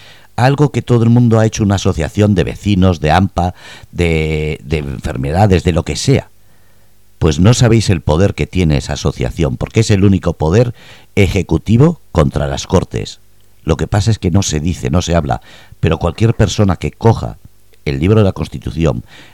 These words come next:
en los primeros párrafos lo explica claramente.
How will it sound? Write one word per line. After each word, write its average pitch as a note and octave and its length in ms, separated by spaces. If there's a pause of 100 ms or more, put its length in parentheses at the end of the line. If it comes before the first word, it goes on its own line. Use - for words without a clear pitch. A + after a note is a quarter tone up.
(100)
en E2 120
los D2 120
primeros A2 400
párrafos - 580 (240)
lo D2 120
explica - 500
claramente. C2+ 720